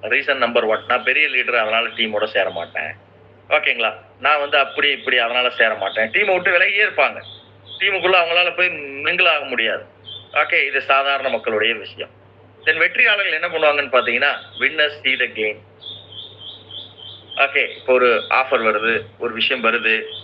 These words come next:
இதை ப்ரமோட் பண்றோம், இதை செஞ்சா என்ன பலன் கிடைக்குங்கிறத பார்ப்பாங்க. ஓகே, அதை செய்வதற்காக போடக்கூடிய எஃபர்ட் என்ன?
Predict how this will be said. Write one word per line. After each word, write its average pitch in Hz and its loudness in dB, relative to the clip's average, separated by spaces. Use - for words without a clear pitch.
இதை 113 0
ப்ரமோட் 127 2
பண்றோம், 110 4
இதை 117 2
செஞ்சா 185 2
என்ன 165 0
பலன் 160 0
கிடைக்குங்கிறத 127 0
பார்ப்பாங்க. 76 -6
ஓகே, 131 0
அதை 160 2
செய்வதற்காக 214 2
போடக்கூடிய 156 0
எஃபர்ட் - 0
என்ன? 131 0